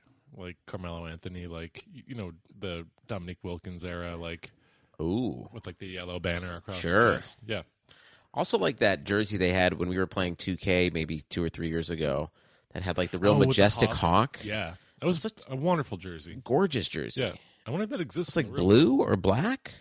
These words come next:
Speaker 1: I think it was, like, I don't know. It had, like, a gradient color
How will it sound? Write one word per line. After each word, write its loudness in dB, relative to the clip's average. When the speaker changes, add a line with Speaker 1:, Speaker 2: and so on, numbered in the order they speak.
Speaker 1:
I -18
think -12
it -12
was, -10
like, -8
I -12
don't -10
know. -8
It -2
had, -2
like, -10
a -8
gradient -10
color -8